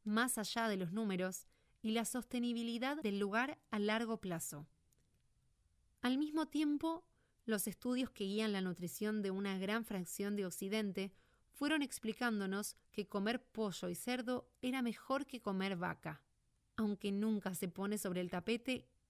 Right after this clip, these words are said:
qué hay detrás de esas carnes, a no ser, claro,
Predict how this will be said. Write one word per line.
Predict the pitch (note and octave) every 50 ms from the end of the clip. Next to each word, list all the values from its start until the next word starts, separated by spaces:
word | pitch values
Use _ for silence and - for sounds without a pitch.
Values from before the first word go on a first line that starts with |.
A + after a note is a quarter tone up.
| _ -
qué | - C4+ C#4 C#4
hay | C4 C4 C4 C4+ C4+
detrás | A#3+ A3 G#3 - G#3+ G#3+ G#3 G#3
de | G#3+ G3 F#3+
esas | F#3 F3 - F3+ -
carnes, | - - E3+ D#3+ D#3+ E3 D#3+ D#3+ E3 D#3+ - - _ _ _ _ _ _ _ _ _ -
a | A3
no | G#3+ A3+ A#3+
ser, | - B3+ A3 -
claro, | - G#3 G3+ G#3+ A#3 A#3+ A3 G3 -